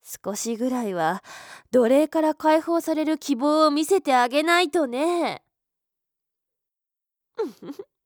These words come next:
もう目なんかつむっちゃったりして、そんなに苦しいの？<laughs> そりゃ苦しいわよね。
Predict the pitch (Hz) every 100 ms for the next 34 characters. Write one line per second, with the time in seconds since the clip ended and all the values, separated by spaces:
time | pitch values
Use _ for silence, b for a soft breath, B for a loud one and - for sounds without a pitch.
0 | _ _ - 320 240 240 208 208 240 247
1 | 220 185 185 226 226 233 - 233 233 233
2 | 208 208 - - 220 202 - B B B
3 | B - 349 359 392 359 - 370 370 -
4 | 359 349 240 240 311 440 523 _ _ _
5 | _ _ 659 622 554 - - 392 - -
6 | _ _ - 988 - 330 339 359 - 539
7 | 302 269 277 302 339 330 339 - 427 440
8 | 381 302 277 302 302 240